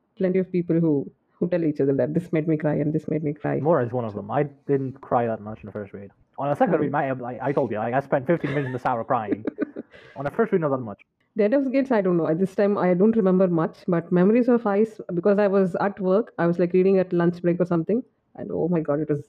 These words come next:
Speaker 1: there was stuff. It took me, like, two days to be all it. And Toll the Hounds, when I reread it recently, I, like, skim read it, the whole thing, in, like, four or five days. I just, and I think I, I think I was depressed for, like, a whole week.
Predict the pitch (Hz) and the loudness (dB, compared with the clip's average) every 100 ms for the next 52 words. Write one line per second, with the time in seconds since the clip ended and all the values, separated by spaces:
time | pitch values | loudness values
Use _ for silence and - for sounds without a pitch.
0 | - 180 - 190 208 208 147 143 _ _ | 0 0 0 0 0 0 -6 -6 _ _
1 | - - 156 170 156 147 - 185 170 170 | -20 -14 -10 -4 -4 -4 0 2 2 0
2 | - 151 147 - - 170 156 160 170 175 | -2 -2 -2 -4 0 2 2 0 -2 -6
3 | _ _ - 240 269 254 233 226 233 220 | _ _ -2 0 2 2 2 2 2 4
4 | 196 208 208 196 180 180 185 185 170 160 | 4 4 4 2 0 0 0 0 -2 -4
5 | - _ _ - 170 170 165 - - 240 | -4 _ _ -4 0 0 -2 -6 0 2
6 | 214 180 170 165 170 180 180 190 254 - | 2 2 0 0 2 2 4 2 2 -2
7 | 190 165 160 - 185 180 180 165 165 170 | -2 0 0 0 2 2 2 0 2 2
8 | 170 165 180 _ _ _ _ _ _ _ | 2 0 -2 _ _ _ _ _ _ _
9 | - 208 214 339 240 - 196 208 381 392 | -2 0 0 -2 -2 -2 0 -2 2 2
10 | 247 180 196 254 277 269 226 208 185 190 | 2 2 0 0 0 0 0 2 2 2
11 | 220 175 190 | 2 2 2